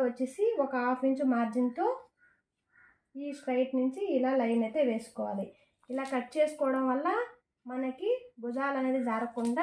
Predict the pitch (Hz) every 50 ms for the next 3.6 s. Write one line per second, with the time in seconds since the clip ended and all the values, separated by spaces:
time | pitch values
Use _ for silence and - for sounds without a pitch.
0 | 392 381 - 233 - - - - 262 277 285 277 - 247 247 254 247 240 226 226
1 | - 302 262 220 214 - - 220 208 - - 226 214 233 302 370 453 - - -
2 | _ _ _ _ _ _ _ _ _ 247 _ - 277 277 320 415 494 539 523 523
3 | - _ _ _ _ 247 247 233 269 349 415